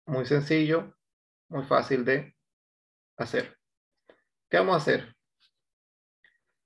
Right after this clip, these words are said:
Van a estar realizando lo que es esta página completa sin ayuda, ¿no? ¿Por qué sin ayuda, profe? No sé, así van a decir.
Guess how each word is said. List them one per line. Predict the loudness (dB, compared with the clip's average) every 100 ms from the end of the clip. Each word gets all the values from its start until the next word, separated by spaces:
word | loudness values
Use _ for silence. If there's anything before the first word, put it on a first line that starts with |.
| _ _ _
Van | 2 2
a |
estar | 4 4 4 0 _ _ _ _
realizando | -2 -2 0 0 0 -2 -10 -14 _ _ _ _ _ _
lo | -6 -4
que | -2 -2
es | -2 -10 -20 _ _ _ _ _ _ _
esta | -8 -2 -2 2
página | 2 4 2 2
completa | 0 2 2 2 -2
sin | 0 2 2 -2 -12 _ _ -20 _ _ _
ayuda, | -4 -2 0 -2
¿no? | -4 -8 -14 _ _ _ _ _ _ _ -6
¿Por | -4
qué | -2
sin | 2 4
ayuda, | 6 6
profe? | 4 -2 -2
No | -2
sé, | -4
así | -4 -4
van | -4
a | -4
decir. | -10 -16